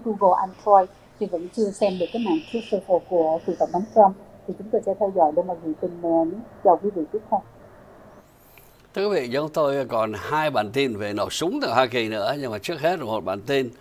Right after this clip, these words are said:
Speaker 2: À, kế tiếp đó là thiếu niên mười chín tuổi bị kết tội giết ba người và làm bị thương người thứ tư.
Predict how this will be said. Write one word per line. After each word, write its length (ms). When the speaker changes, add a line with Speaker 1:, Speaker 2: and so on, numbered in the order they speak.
Speaker 2:
À, 240
kế 140
tiếp 300
đó 100
là 220
thiếu 240
niên 300
mười 180
chín 320
tuổi 120
bị 120
kết 240
tội 240
giết 240
ba 260
người 220
và 80
làm 200
bị 100
thương 200
người 140
thứ 140
tư. 220